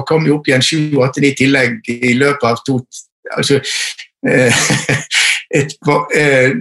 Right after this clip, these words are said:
i løpet av, øh, i løpet av den våren, for å prøve å komme opp at, så jeg har, jeg, nå har jeg ligget på seksogseksti,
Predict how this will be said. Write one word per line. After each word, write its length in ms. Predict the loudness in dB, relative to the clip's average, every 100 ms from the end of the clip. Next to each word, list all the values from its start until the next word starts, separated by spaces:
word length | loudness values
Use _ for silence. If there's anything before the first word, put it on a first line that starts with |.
| 0
i 140 | 2
løpet 260 | 2 2 0
av, 140 | 2 4
øh, 180 | 4 2
i 120 | 2 2
løpet 180 | 4
av 80 | 4
den 160 | 4 4
våren, 400 | 4 4 2 -6 _ -20 -20 _ 0
for 140 | 0
å 80 | 2
prøve 300 | 2 2 4
å 80 | 4
komme 240 | 4 4
opp 80 | 2
at, 220 | 0 0 0
så 140 | 0
jeg 100 | 2
har, 300 | 2 2 2
jeg, 220 | 0 -2 0 2
nå 140 | 4
har 140 | 4 2
jeg 80 | 2
ligget 300 | 2 2 2
på 140 | 2 2
seksogseksti, 960 | -2 -2 -2 -2 0 0 -2 -4 -2